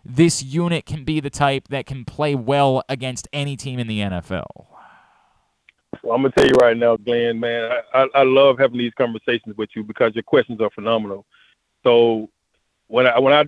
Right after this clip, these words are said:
Speaker 2: all I can do when I look at the Ravens team as a whole, offense, defense, special teams as a unit,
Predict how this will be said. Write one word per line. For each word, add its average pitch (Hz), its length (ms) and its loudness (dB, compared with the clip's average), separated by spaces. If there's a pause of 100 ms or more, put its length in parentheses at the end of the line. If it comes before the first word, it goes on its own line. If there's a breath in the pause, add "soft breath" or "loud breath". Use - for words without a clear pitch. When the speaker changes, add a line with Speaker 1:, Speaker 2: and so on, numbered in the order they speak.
(100)
Speaker 2:
all 160 160 6
I 165 60 4
can 147 140 -6
do 151 100 6
when 139 100 4
I 127 40 4
look 135 200 2
at 113 80 -2
the 110 60 -4
Ravens 120 360 -2
team 120 280 -4
as 104 100 -6
a 104 60 -6
whole, 107 320 2
offense, 127 420 0
defense, 123 320 -4 (220)
special 120 300 0
teams 117 420 -4
as 110 200 -4
a 101 40 -10
unit, 117 360 -4